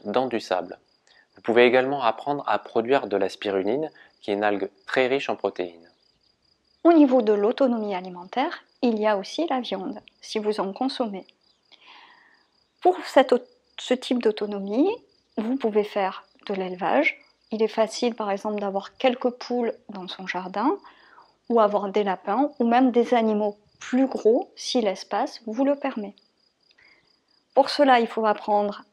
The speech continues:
Speaker 2: à les soigner, à les nourrir. Et si vous voulez consommer ces animaux, il faut apprendre à les tuer et les préparer. Et toujours, euh,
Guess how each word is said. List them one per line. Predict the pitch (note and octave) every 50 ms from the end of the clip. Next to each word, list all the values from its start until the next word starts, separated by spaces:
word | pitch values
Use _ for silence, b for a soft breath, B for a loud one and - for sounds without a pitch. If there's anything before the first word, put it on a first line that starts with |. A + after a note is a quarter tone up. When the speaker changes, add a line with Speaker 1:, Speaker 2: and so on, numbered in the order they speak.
| _ _ _ -
Speaker 2:
à | - F#3+
les | G3 G3
soigner, | - - - G3+ G3 G3+ G#3+ C4 D#4 F#4 - _ _ _ _ _ _ _ _ _ _ _ _ _ _ -
à | B3+ B3+
les | A3+ A3 G3+
nourrir. | G3 F#3 F#3 F#3 F3+ G#3 C4+ D4+ - - _ _ _ _ _ _ _ _ _ _ _ -
Et | B3 A#3+
si | A#3+ - - D#4+ D#4+
vous | D4+ D4+ D4 C#4
voulez | C4+ C4+ C4+ C4 A#3+ B3+ B3 A#3+ A#3 A#3 _ _ _ _ -
consommer | A#3+ A#3+ A#3 - A#3+ A3+ A3 A3 G#3+
ces | - G#3 G3+ G3
animaux, | G3 F#3+ F#3 F#3 F3+ F#3 G#3+ C#4 - _ -
il | A#3 A3+
faut | - - G#3
apprendre | F3+ F3 - - F#3+ F#3 G3 - - _ - -
à | A#3+ A#3
les | G#3 G3 G3
tuer | - - - G3+ F#3+ A3 D#4 - _ _ _ - _ -
et | D#4 D#4+
les | D4+ C#4+ C#4+
préparer. | - - C4 B3 A3+ G3+ - G3 F3+ F3+ - _ _ _ _ _ _ b b b b b b b b b b b b b b b b _ - -
Et | D4 C#4+
toujours, | C#4+ - A3 - - A3 A#3 D4 E4+ - - - _ _ _ _ _ _ _ _ _ _ _ _ _ _ _ - G#3+
euh, | G#3 G3+ F#3+